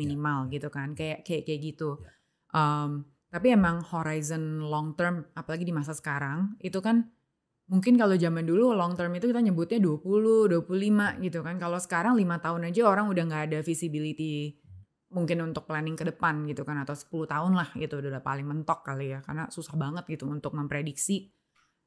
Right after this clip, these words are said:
Speaker 1: eh, setelah sepuluh tahun itu bakal kayak apa dunianya, kita udah nggak tahu gitu kan.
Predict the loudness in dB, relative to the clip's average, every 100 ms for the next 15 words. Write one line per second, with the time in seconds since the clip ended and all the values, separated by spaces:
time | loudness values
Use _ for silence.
0 | _ 0 0 0 -2 -4 -4 -4 -4 -4
1 | -2 -2 2 2 2 0 -4 -4 -2 -2
2 | 0 0 0 0 -2 -2 -4 -4 -4 -4
3 | -4 -6 -6 -6 -6 -6 -6 -6 -8 -8